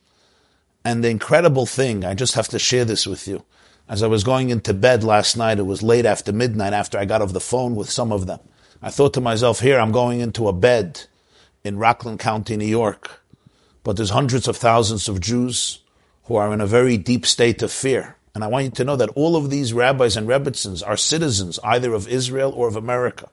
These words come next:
They could have all left. And I asked one of the rabbis, "How many left?"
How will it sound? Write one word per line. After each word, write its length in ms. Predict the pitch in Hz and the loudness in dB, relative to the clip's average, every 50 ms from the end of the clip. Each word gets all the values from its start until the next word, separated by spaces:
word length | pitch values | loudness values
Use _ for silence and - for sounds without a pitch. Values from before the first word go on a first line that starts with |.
| - _ _ _ _ - | -20 _ _ _ _ -6
They 120 | - 110 | -6 -4
could 180 | - - 143 131 | -2 0 0 0
have 100 | 110 120 | 0 2
all 240 | 135 139 135 131 | 2 4 4 4
left. 540 | 131 131 120 101 - - - - - - - _ _ _ _ _ _ _ _ - _ _ - | 4 4 2 2 0 -6 -12 -14 -16 -20 -20 _ _ _ _ _ _ _ _ -20 _ _ -6
And 100 | 110 110 | -2 0
I 100 | 107 107 | 0 2
asked 340 | 120 131 143 135 - - 117 | 4 4 4 2 2 0 0
one 180 | 120 139 143 | 0 0 0
of 200 | 135 127 113 107 | 0 0 -2 -2
the 220 | 110 110 107 104 101 | 0 0 2 2 2
rabbis, 760 | 107 123 135 139 131 113 101 85 90 - - - - - _ _ _ | 2 4 4 4 4 2 0 -2 -2 -6 -6 -6 -8 -8 _ _ _
"How 200 | - - 127 131 | -10 -6 -4 -2
many 340 | 143 139 127 127 123 120 120 | -2 -2 -2 -2 -2 -2 0
left?" 640 | 113 110 117 110 - - - - - - - - | 0 0 0 0 -2 -4 -12 -12 -12 -14 -14 -14